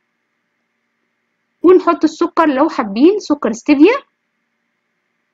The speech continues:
وتعالوا نحط قطرات بس من الفانيليا، وحوالي معلقة، يعني عشرة جرام كده من ال-، بذور الشيا.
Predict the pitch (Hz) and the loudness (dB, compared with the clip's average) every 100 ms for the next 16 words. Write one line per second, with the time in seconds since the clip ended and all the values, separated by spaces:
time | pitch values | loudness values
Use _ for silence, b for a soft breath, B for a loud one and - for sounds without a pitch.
0 | _ _ _ _ 320 330 349 330 320 320 | _ _ _ _ 0 2 2 2 0 -4
1 | 302 - 285 285 339 240 311 - 269 269 | -4 -4 0 0 0 0 -2 -2 0 2
2 | 302 220 220 269 349 508 _ _ _ _ | 2 0 -2 2 2 0 _ _ _ _
3 | _ _ _ _ _ _ _ _ _ _ | _ _ _ _ _ _ _ _ _ _
4 | _ _ _ _ _ _ _ _ _ _ | _ _ _ _ _ _ _ _ _ _
5 | _ _ _ _ _ _ _ _ _ _ | _ _ _ _ _ _ _ _ _ _
6 | - 320 294 302 311 311 226 240 269 285 | -8 0 2 4 6 4 4 -2 -4 -4
7 | 311 - _ _ _ _ _ _ _ _ | -6 -10 _ _ _ _ _ _ _ _
8 | _ 359 320 240 - 294 311 285 240 254 | _ -2 0 -2 -4 -4 -2 -2 0 2
9 | 285 277 294 294 269 277 277 240 233 202 | 0 0 0 2 2 2 0 -2 -4 -4
10 | 202 208 208 - 202 196 294 277 247 202 | -4 -6 -10 -10 -8 -2 2 2 0 -2
11 | 202 196 202 - 277 339 | -2 -2 -4 -4 -2 -2